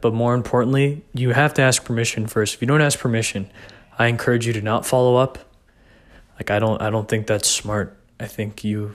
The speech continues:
there are many, there are plenty of better options for you instead of just,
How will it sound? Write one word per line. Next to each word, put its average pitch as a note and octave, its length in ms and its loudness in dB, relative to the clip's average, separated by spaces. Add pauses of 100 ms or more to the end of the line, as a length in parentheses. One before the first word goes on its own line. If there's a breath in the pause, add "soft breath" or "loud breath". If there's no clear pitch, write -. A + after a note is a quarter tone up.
(140)
there A#2 120 -2
are A2 40 -2
many, A#2 260 -2
there - 400 -8
are A#2+ 40 -6
plenty C#3 300 0
of A#2+ 160 -2
better A2+ 260 2
options A2 460 -4
for - 180 -6
you G#2+ 320 -4 (540 loud breath)
instead - 280 -4
of A2 100 -2
just, - 500 -2